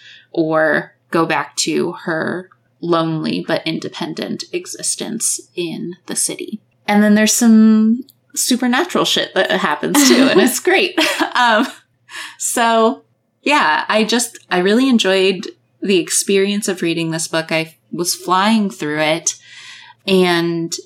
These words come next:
Speaker 1: one thing that I really loved about this book and other Rachel Harrison books that I've read is her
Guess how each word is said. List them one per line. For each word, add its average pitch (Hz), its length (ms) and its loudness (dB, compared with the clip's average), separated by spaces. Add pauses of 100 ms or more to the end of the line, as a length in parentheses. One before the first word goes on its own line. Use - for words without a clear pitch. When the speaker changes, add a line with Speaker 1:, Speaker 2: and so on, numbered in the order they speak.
(280)
Speaker 1:
one 220 280 4
thing 196 380 2
that 180 140 -2
I 175 60 2
really 160 340 -4
loved 175 440 -2
about 165 320 -4
this 170 160 -6
book 165 380 -8 (180)
and 170 440 0
other 180 640 -2 (220)
Rachel 175 360 0
Harrison 165 520 -6
books 156 340 -10
that 160 120 -8
I've - 240 -10
read 196 440 0 (600)
is 170 540 2
her 175 760 -2